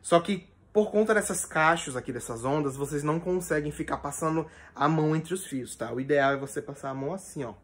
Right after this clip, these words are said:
E quando for fazer manutenção, é sempre separar mecha por mecha pra não deformar os cachos, tá? Ó. Eu acho que super funciona pra uso diário, porque é um modelo curto, tá? Ele tem bastante volume,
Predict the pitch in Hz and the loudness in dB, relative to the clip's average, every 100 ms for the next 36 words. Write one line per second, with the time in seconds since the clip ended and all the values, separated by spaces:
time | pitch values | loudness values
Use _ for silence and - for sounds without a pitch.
0 | _ _ _ _ _ - 139 151 165 170 | _ _ _ _ _ -4 0 2 2 4
1 | 160 156 151 - 139 139 139 139 139 139 | 2 2 0 2 2 4 2 0 -2 -2
2 | 143 143 - 156 156 160 143 139 135 135 | -2 -2 -4 -6 -6 -6 -2 2 2 0
3 | - - - 139 151 160 156 - 175 - | -10 -20 -10 0 4 4 4 2 0 -2
4 | - 165 170 151 147 160 156 147 143 151 | 0 4 4 4 2 0 0 2 2 2
5 | 147 147 151 143 127 123 - - - 151 | 2 0 -2 -2 -2 -4 -8 -14 -10 -8
6 | - 110 - - - - _ _ _ _ | -8 -10 -10 -14 -16 -20 _ _ _ _
7 | - 147 220 - _ _ _ - 139 190 | 8 8 8 0 _ _ _ 0 2 2
8 | - _ _ _ _ _ _ _ _ - | -4 _ _ _ _ _ _ _ _ -20
9 | - - - _ 165 196 196 220 202 214 | -20 -20 -20 _ 6 6 6 -2 -2 0
10 | 220 226 214 185 165 156 151 147 127 123 | 0 0 0 2 2 0 2 2 2 0
11 | 135 - 143 - 131 131 127 139 - 147 | -4 -8 -6 -2 0 0 0 0 0 -2
12 | - 147 147 _ - _ _ 123 127 143 | -2 -8 -10 _ -20 _ _ 0 2 2
13 | 147 170 156 - 170 170 185 160 143 143 | 2 0 0 -2 -4 0 2 2 0 -2
14 | 147 | -6